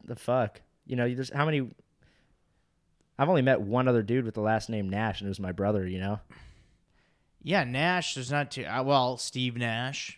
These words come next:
Speaker 1: I haven't met that guy, though. And it's
Speaker 2: Kevin Nash.
Speaker 1: Who the fuck is
Speaker 2: Have
Speaker 1: Kevin
Speaker 2: you met
Speaker 1: Nash?
Speaker 2: Kevin Nash?
Speaker 1: No.
Speaker 2: Oh, the old wrestler?
Speaker 1: I don't watch wrestling,
Speaker 2: You don't
Speaker 1: bro.
Speaker 2: remember Kevin Nash from back in the day? Oh,
Speaker 1: You're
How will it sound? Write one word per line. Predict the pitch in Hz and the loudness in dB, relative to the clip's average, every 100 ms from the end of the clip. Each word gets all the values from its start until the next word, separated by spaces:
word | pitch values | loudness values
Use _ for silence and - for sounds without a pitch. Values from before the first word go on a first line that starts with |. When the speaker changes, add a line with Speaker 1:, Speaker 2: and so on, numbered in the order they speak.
| _ _ _ | _ _ _
Speaker 1:
I | 190 | -4
haven't | 123 98 | -2 0
met | 135 - | 0 0
that | 107 | -4
guy, | 104 101 | 0 2
though. | 104 113 123 - | 4 4 4 2
And | 143 | 4
it's | 135 | 4
Speaker 2:
Kevin | 135 123 | 2 -2
Nash. | 123 131 147 - - - _ _ | -2 -2 -2 -6 -12 -16 _ _
Speaker 1:
Who | 196 | -6
the | 190 | -4
fuck | 185 170 | -2 -4
is | 147 | -2
Speaker 2:
Have | |
Speaker 1:
Kevin | - 175 156 | 0 2 2
Speaker 2:
you | 107 | 2
met | 104 | 2
Speaker 1:
Nash? | 104 | 2
Speaker 2:
Kevin | 131 123 | 0 -2
Nash? | 117 113 135 147 - - _ - | -4 -4 -4 -8 -12 -18 _ -4
Speaker 1:
No. | 107 110 123 | 0 0 0
Speaker 2:
Oh, | - 175 | 0 0
the | 120 147 | 0 -2
old | 151 104 | -2 -4
wrestler? | 104 170 - 254 285 - _ _ _ _ _ _ _ _ - | -6 -6 -6 -6 -6 -10 _ _ _ _ _ _ _ _ -6
Speaker 1:
I | |
don't | 180 | -2
watch | 120 98 104 | 0 0 0
wrestling, | 101 147 | 0 0
Speaker 2:
You | 214 | 2
don't | |
Speaker 1:
bro. | 214 | 4
Speaker 2:
remember | - 202 | 4 2
Kevin | 190 202 190 | -4 -4 -4
Nash | 156 160 202 - | -4 -4 -4 -6
from | 202 | -6
back | 185 185 196 | -4 -6 -6
in | 202 | -8
the | |
day? | 190 196 214 226 - _ _ _ - _ _ - - | -4 -4 -4 -6 -10 _ _ _ -20 _ _ -14 -2
Oh, | 156 | 2
Speaker 1:
You're | 147 | 2